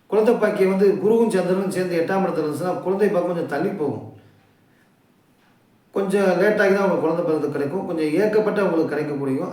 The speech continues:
அதுக்குள்ளேயும் அவங்க அவசரப்பட்டு இந்த டெஸ்ட் டியூப் பேபி தத்தெடுக்கிறது கொஞ்சம் செஞ்சீங்கன்னா,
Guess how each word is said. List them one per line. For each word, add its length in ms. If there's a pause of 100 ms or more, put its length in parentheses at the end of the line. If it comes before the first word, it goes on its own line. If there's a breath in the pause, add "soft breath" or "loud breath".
அதுக்குள்ளேயும் 360
அவங்க 160
அவசரப்பட்டு 460
இந்த 160
டெஸ்ட் 200
டியூப் 200
பேபி 160 (220)
தத்தெடுக்கிறது 540 (100)
கொஞ்சம் 240
செஞ்சீங்கன்னா, 420